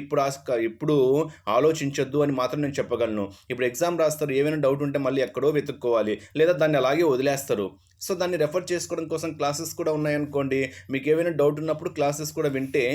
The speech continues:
హ్యాపీగా దాన్ని మీరు డౌట్ని క్లారిఫై చేసుకోవడానికి ఇది ఒక మంచి అవకాశం అనమాట. So, క్లాసెస్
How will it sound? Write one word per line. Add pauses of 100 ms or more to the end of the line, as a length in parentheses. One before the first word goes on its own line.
(340)
హ్యాపీగా (280)
దాన్ని
మీరు (440)
డౌట్ని
క్లారిఫై
చేసుకోవడానికి
ఇది
ఒక
మంచి
అవకాశం
అనమాట. (500)
So, (120)
క్లాసెస్